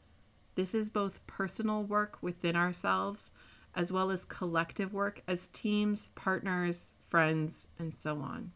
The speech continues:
Trust that as we wrap up today, we're not stopping here. I've included some links in the show notes to Brené's Braving Inventory, as well as links to some of her other work that you may find helpful as you work at exploring trust within yourself,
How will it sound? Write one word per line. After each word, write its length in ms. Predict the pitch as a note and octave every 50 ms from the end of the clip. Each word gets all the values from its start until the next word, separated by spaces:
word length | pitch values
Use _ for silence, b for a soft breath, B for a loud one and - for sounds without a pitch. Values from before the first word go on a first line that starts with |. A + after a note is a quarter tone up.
| - - - - - - - _ - - - - - - - - - - - - - _ _ _ -
Trust 540 | - - - A3+ A#3+ C4 C4 - - - -
that 140 | B3 A3+ -
as 200 | - F3+ F3+ -
we 120 | G3 F#3
wrap 260 | F3 F3 E3 E3 -
up 200 | - D#3+ D#3+ -
today, 460 | - - G#3+ G3+ G3+ G3 G3 G3+ G#3+ - - - _ _
we're 120 | - F3+ F3
not 280 | F3+ F#3 F#3 - -
stopping 460 | - - - E3+ D#3+ - - D#3 E3 E3+
here. 380 | - - - - - - G3+ - - _ B B B B B B B B B -
I've 180 | G3 G3+ G#3
included 460 | A3 A3+ G#3+ - A#3+ A#3 B3 B3+ B3
some 200 | - D4+ C4 B3
links 280 | A3 G3+ G3 G3 - -
in 80 | G3 G3+
the 80 | G3
show 180 | - - - E3+
notes 260 | E3+ E3 - - -
to 100 | - G3+
Brené's 360 | F3 F3 F3 F3 E3+ E3 E3 -
Braving 440 | - E3+ D#3+ E3 E3+ F3+ E3+ D#3
Inventory, 800 | - - D#3+ E3 E3+ F#3 A3 G#3+ - G#3 G3+ G#3 G#3 G#3+ A3 - - -
as 160 | F#3 F3+ -
well 140 | G#3 G#3+ A3+
as 160 | A#3 A#3 -
links 240 | G3+ G3 F#3+ - -
to 80 | G3+
some 160 | F#3+ - F3+
of 120 | F3 E3+ -
her 120 | - -
other 220 | - E3+ E3 E3+ E3
work 260 | - D3 D#3 - -
that 100 | - -
you 100 | F#3 F3+
may 160 | F3+ F3+ G3+
find 220 | - A3+ A3 A3
helpful 360 | G3 F3 D#3+ - - - D3 E3+
as 160 | E3+ E3+ -
you 100 | E3+ F3
work 220 | D#3+ D#3+ D#3 -
at 80 | F3 E3
exploring 500 | F3 F3 - - - D#3+ E3 D#3+ D#3+ E3+
trust 420 | - - - D3 D#3+ - - -
within 300 | - E3+ E3+ F3 F3 F3+
yourself, 680 | F3+ F3+ E3+ E3+ - A3 A3+ G3+ F3 D#3+ D#3+ D#3 -